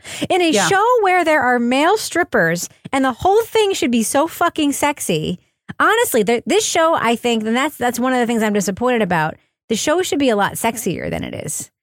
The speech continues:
Speaker 1: This is a
Speaker 2: Yeah.
Speaker 1: show about Chippendales. And, like, the sexiest moments we get are rare. There's, there's very little sexy moments in the clubs themselves. And finally, when Nick and Andrew Rannells get together, what was Andrew Rannells' character's name? I'm sorry, I'm, I,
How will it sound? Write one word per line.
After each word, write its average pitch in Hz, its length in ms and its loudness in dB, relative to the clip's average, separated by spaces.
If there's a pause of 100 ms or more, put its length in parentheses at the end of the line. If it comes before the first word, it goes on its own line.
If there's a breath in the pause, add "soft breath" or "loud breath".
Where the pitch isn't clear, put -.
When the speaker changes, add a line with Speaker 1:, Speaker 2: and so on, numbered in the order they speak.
(300)
Speaker 1:
This 269 100 0
is 370 60 2
a - 40 2
Speaker 2:
Yeah. - 60 2
Speaker 1:
show 427 100 4
about 247 220 0
Chippendales. 165 920 -4 (580)
And, 233 180 0
like, 220 320 0 (220)
the 220 140 0
sexiest 269 680 0
moments 233 420 0
we 208 120 0
get 254 440 2
are 202 80 2
rare. 185 600 2
There's, 208 200 -2
there's 196 180 2
very 202 280 0
little 196 360 0
sexy 208 340 -2
moments 196 340 0
in 175 60 -2
the 170 80 -2
clubs 185 360 -2
themselves. 180 640 0 (320 loud breath)
And 233 200 0
finally, 269 800 0
when 208 240 0
Nick 247 180 -2
and 202 260 0
Andrew 202 320 0
Rannells 233 380 0
get 175 160 0
together, 160 380 -2
what 165 100 -4
was 175 140 -2
Andrew 175 280 -2
Rannells' 160 380 -2
character's 156 380 -2
name? 156 120 0
I'm 151 120 0
sorry, 165 260 0
I'm, 160 120 -2
I, 170 80 -4